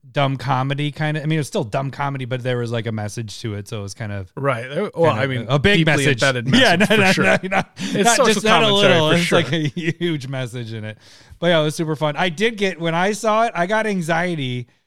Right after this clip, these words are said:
Speaker 1: because we went to, it was packed. It was sold out everywhere when we were going, like,
Speaker 2: We,
Speaker 1: the
Speaker 2: uh, we had a
Speaker 1: weekend.
Speaker 2: full theater. It wasn't sold out, sold out, like, every seat, but it was,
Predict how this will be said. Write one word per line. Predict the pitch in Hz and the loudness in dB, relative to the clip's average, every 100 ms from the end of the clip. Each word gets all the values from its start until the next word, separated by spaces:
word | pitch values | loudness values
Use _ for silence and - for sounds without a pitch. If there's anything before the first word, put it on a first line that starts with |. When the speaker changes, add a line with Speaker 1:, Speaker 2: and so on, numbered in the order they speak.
| _ - | _ -6
Speaker 1:
because | 160 165 185 180 160 - _ _ _ - | -6 -4 -2 -2 -4 -12 _ _ _ -6
we | 160 | -2
went | 196 185 | -2 -4
to, | 190 175 | -6 -4
it | 160 | -2
was | 185 - | -4 -4
packed. | - - 220 - - | -10 -6 -6 -6 -8
It | 185 | -6
was | 208 | -4
sold | 226 233 | -2 0
out | 165 220 143 | 0 -2 -2
everywhere | 139 127 117 113 | -6 -6 -8 -8
when | 117 | -8
we | 127 | -8
were | 143 | -8
going, | 135 139 131 | -6 -8 -6
like, | 127 120 | -8 -8
Speaker 2:
We, | 143 | -8
Speaker 1:
the | 123 120 151 | -8 -10 -4
Speaker 2:
uh, | |
we | 151 170 | 0 2
had | 175 | 2
a | |
Speaker 1:
weekend. | 117 | 0
Speaker 2:
full | 175 156 | 0 0
theater. | 170 156 151 | 0 -2 0
It | 160 | 2
wasn't | 180 185 170 _ _ _ | 2 2 -2 _ _ _
sold | - - - 156 151 131 | -6 -4 0 2 2 -2
out, | 123 180 - | -4 -4 -4
sold | 208 202 | -4 -2
out, | 226 233 | -4 -4
like, | 160 131 | -6 -6
every | 139 127 | -6 -6
seat, | - 156 226 | -4 -4 -4
but | 135 | -4
it | 151 | -2
was, | 220 - | -2 -2